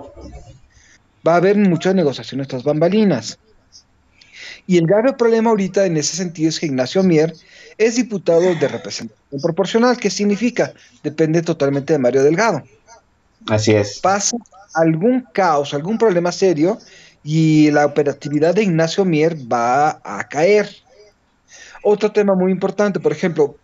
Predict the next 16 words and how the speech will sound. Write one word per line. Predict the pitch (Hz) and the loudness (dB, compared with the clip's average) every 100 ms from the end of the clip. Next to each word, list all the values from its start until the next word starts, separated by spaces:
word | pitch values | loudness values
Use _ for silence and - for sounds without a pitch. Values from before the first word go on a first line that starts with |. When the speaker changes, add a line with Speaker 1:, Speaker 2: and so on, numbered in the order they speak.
| _ _ _ | _ _ _
Speaker 1:
pri | 247 294 302 | -2 0 2
no | 285 | 0
tiene | 285 214 214 | 0 2 2
mucho | 202 208 - | 2 0 0
problema | 170 160 165 156 | 2 2 2 2
ahorita, | 180 233 - 233 233 - - _ | -2 -2 -2 -2 -2 -6 -20 _
tiene | - 190 | -2 0
solamente | 175 190 180 170 175 170 | 0 0 2 2 0 2
ocho | 170 170 170 180 | 2 2 2 0
legisladores | 147 139 139 139 143 139 | 0 -2 0 2 0 0
reelectos | 135 147 202 208 208 202 | -2 0 0 -2 -4 0
de | 156 | -2
manera | 127 127 | 0 -2
inmediata, | 123 127 160 196 196 226 247 - - - | -4 -2 0 0 0 -2 -4 -14 -20 -10
de | 143 | -4
setenta, | - 165 208 220 208 226 | -2 0 2 2 2 -2